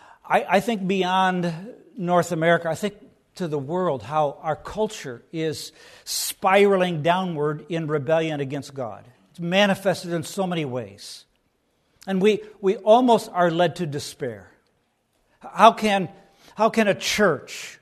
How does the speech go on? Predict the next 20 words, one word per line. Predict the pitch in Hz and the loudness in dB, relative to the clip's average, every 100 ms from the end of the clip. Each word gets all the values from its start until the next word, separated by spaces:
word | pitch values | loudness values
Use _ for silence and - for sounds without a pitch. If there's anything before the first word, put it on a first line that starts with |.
| _ _ _ _ _ - | _ _ _ _ _ -6
that | 165 - | -4 -4
loves | 156 185 214 - | 2 6 6 4
Christ, | - 185 156 170 - - - _ _ _ _ _ _ _ - | -4 2 2 0 -8 -16 -18 _ _ _ _ _ _ _ -4
will | 175 175 | 0 2
maintain | 208 220 196 208 | 2 2 0 -2
fidelity | - - 175 143 220 208 - 180 | -2 0 2 6 8 6 4 -2
to | 151 156 | -4 -4
the | 147 147 - - | -2 -2 -4 -14
Scriptures, | - - 240 - 175 143 143 - - - - _ | -6 -2 -2 -4 -6 -6 -6 -10 -18 -20 -20 _
how | 180 202 | 0 2
can | 202 214 196 170 | 4 2 2 2
we | 214 208 175 190 180 | 2 2 2 0 -2
reach | 175 214 - - | 0 0 -2 -12
such | - - 202 - - - _ _ _ _ 190 | -10 2 4 4 -2 -14 _ _ _ _ -2
a | 175 | 0
world | 156 185 202 165 160 156 | 2 4 4 4 2 2
that | 165 170 | 0 0
is | 180 165 - - | -4 -4 -6 -10
spiraling | - - 185 190 196 190 185 185 - _ _ | -10 -2 4 6 6 4 0 -4 -10 _ _
ever | 208 214 151 160 165 | 4 4 4 -2 -4